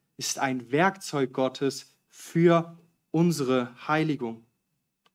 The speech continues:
Gott gebraucht uns als Gemeinschaft, um uns gegenseitig zu formen, damit wir gegenseitig in der Heiligung wachsen dürfen.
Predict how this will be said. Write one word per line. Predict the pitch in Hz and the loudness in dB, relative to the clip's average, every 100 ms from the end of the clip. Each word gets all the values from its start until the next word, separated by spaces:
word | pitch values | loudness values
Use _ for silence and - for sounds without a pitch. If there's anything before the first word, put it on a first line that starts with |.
| _ _ _ _ _ _ _ - | _ _ _ _ _ _ _ -2
Gott | 170 202 202 | 2 2 2
gebraucht | - 165 165 160 185 185 | 0 0 2 4 4 2
uns | - 147 - | -8 -6 -6
als | - 170 202 - | 2 2 2 0
Gemeinschaft, | - 175 165 175 165 - 147 151 _ _ _ _ | 0 4 4 4 0 -2 -2 -4 _ _ _ _
um | - 147 | -4 -2
uns | 139 131 - - | -2 -4 -10 2
gegenseitig | 156 160 160 143 127 123 117 - | 6 6 4 0 -2 -2 -10 -14
zu | - | -12
formen, | 120 - 123 120 117 - _ _ _ _ _ _ _ _ _ - | -8 -4 -2 -2 -6 -10 _ _ _ _ _ _ _ _ _ -6
damit | 147 156 160 | -2 0 2
wir | 156 139 | 0 0
gegenseitig | - 175 208 190 170 165 165 170 | 8 8 8 4 2 2 0 -6
in | 151 | 0
der | 135 | 0
Heiligung | 143 156 160 156 156 | 2 2 2 0 -2
wachsen | 151 151 - 135 | 0 -2 -4 -6
dürfen. | 127 123 - 120 | -4 -4 -4 -12